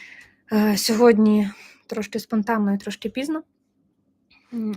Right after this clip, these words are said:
але подивимось, що у нас на тиждень планується. Я в Карпатах, не звертайте увагу на мій фон, <laughs> того якогось озера болотного, не можу його прибрати.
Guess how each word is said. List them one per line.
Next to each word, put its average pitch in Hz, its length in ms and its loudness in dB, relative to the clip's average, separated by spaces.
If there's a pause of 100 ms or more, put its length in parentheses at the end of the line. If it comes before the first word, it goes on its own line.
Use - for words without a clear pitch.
(100)
але 202 260 -4
подивимось, 202 540 -2
що 208 200 -10
у - 20 -4
нас 202 200 -2
на 214 80 -4
тиждень 208 340 -4
планується. 220 680 -4 (720)
Я 202 260 0
в 190 80 -6
Карпатах, 208 600 -4
не 185 200 -4
звертайте 208 420 -2
увагу 233 340 2
на 220 80 2
мій 208 220 0
фон, 285 280 0
<laughs> 285 280 -6
того 220 240 -4
якогось 233 500 -2 (200)
озера 226 280 0
болотного, 202 600 0 (360)
не 214 80 0
можу 214 240 0
його 202 140 -2
прибрати. 214 420 -4